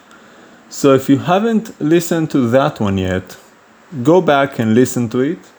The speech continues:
And once you're done, come back and listen to this one so that you can understand what I'm talking about. So in the previous podcast, I mentioned Abraham was tested by God with the binding of Yitzchak.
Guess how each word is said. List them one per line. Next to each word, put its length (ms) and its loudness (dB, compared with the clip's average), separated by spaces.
And 140 -6
once 260 -2
you're 100 4
done, 420 0
come 260 0
back 280 0
and 120 -4
listen 260 -2
to 100 -4
this 300 0
one 220 -6
so 160 -6
that 180 -6
you 80 -6
can 140 -4
understand 520 0
what 120 0
I'm 100 -6
talking 300 0
about. 420 -12
So 220 2
in 120 4
the 80 2
previous 400 0
podcast, 640 -4
I 80 0
mentioned 640 0
Abraham 640 0
was 280 0
tested 640 -4
by 240 0
God 420 -4
with 200 0
the 80 0
binding 680 -2
of 100 -4
Yitzchak. 640 -4